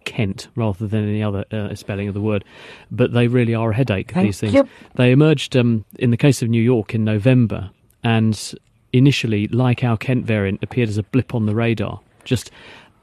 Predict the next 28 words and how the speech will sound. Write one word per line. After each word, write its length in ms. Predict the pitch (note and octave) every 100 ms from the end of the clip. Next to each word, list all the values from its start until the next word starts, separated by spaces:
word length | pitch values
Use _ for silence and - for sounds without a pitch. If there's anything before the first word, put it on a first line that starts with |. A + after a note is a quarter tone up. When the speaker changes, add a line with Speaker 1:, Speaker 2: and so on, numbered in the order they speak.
| -
Speaker 1:
looking 400 | C#3+ C#3+ C3+ A#2+
retrospectively, 800 | A#2+ - - - C3 - G2+ G#2+
we 140 | G#2+
could 160 | - A2
see 380 | - C3+ A2+ G2+
that 360 | G#2+ G#2 - -
there 140 | A2+
was 480 | G#2+ A#2 G#2+ - -
this 300 | - A2 -
thing 320 | - - A2+ G#2
drifting 420 | - - - A2
around 320 | A2 G#2+ G#2
in 100 | G#2+
the 60 | G#2
weeds. 540 | A#2+ G#2 G2 - - _ - - - -
But 140 | -
very 320 | A2+ B2+ C3
quickly, 600 | A#2+ - - - - - _ _
by 200 | - A#2+
December 640 | A2+ A#2+ - C#3+ C3+ A2 F#2+ -
in 100 | A#2+
the 80 | A2
U 140 | A2
K, 260 | G#2+ A#2+ G#2+
our 180 | G#2 G#2
Kent 380 | - C#3+ C3+ -
variant 540 | A2 F#2+ F2+ F#2+ -
had 340 | - A2+ G2+